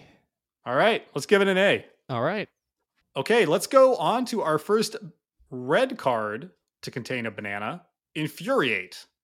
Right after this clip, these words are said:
Speaker 1: Infuriate is a single red for an instant from M twenty, and it says,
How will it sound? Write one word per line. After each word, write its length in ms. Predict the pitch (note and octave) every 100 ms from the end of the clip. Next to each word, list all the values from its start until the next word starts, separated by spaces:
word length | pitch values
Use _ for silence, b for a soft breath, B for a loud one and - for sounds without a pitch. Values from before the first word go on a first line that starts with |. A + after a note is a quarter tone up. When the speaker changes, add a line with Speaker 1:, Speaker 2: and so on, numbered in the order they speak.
| _ _ _
Speaker 1:
Infuriate 640 | C3 B2+ - D#3 G#3 C4 B3
is 240 | C3 B2
a 120 | A#2+
single 340 | A2 E3+ D#3+ C3
red 320 | C3+ A3 A3
for 100 | B2+
an 80 | A#2
instant 420 | C3+ B2+ B3+ C4+ _ _ _ _
from 180 | B2+ B2 D3
M 180 | D#3 D3+
twenty, 380 | C3+ B2+ A#3 - -
and 80 | B2+
it 80 | B2
says, 300 | D3+ C#3